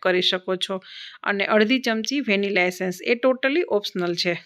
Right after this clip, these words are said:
જો તમારે ન નાખવું હોય તો તમે એને સ્કીપ કરી શકો છો. અને એને બે થી ત્રણ મિનિટ માટે આપણે હલાવી લઈશું, જેથી આ બેટર છે એકદમ, અ, વ્યવસ્થિત મિક્સ થઈ જાય. અને જુઓ, આવો કલર ચેન્જ થઈ જાય ત્યાં સુધી આપણે એને ફેટી લેવાનું છે. અને હવે આપણે એને આપણે સાઈડમાં રાખી દઈશું.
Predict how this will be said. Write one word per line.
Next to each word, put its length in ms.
જો 80
તમારે 360
ન 60
નાખવું 500
હોય 160
તો 140
તમે 360
એને 440
સ્કીપ 320
કરી 200
શકો 340
છો. 220
અને 200
એને 120
બે 180
થી 120
ત્રણ 260
મિનિટ 340
માટે 260
આપણે 280
હલાવી 360
લઈશું, 300
જેથી 340
આ 60
બેટર 380
છે 260
એકદમ, 380
અ, 140
વ્યવસ્થિત 480
મિક્સ 380
થઈ 140
જાય. 180
અને 200
જુઓ, 300
આવો 120
કલર 320
ચેન્જ 280
થઈ 120
જાય 160
ત્યાં 200
સુધી 280
આપણે 220
એને 120
ફેટી 340
લેવાનું 400
છે. 200
અને 180
હવે 240
આપણે 260
એને 200
આપણે 260
સાઈડમાં 480
રાખી 280
દઈશું. 400